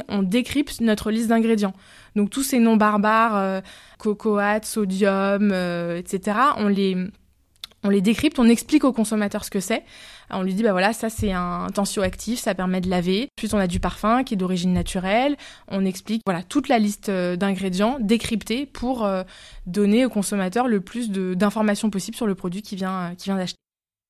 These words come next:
Donc ça, c'est la plus grosse marque en, en G M S. Ensuite, on a, euh, I Love Bio,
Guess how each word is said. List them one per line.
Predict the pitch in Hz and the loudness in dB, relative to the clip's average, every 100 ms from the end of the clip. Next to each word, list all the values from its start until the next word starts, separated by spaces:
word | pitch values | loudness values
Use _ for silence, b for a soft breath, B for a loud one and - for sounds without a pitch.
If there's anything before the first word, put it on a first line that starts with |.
| - | -6
Donc | 190 | 0
ça, | |
c'est | 262 220 | 0 2
la | 180 | 0
plus | - 262 | 2 2
grosse | 240 240 | 4 2
marque | 233 233 208 | 0 -2 -4
en, | 190 180 | -4 -2
en | 185 | -2
G | 180 | 0
M | 175 180 | 0 2
S. | 302 - - B B B - | 0 -2 -12 B B B -2
Ensuite, | 226 269 262 | -2 -2 0
on | 240 | 4
a, | 220 220 202 | 4 4 4
euh, | 190 185 180 | 2 0 2
I | 220 | 4
Love | 226 220 190 | 6 4 4
Bio, | 226 403 | 2 2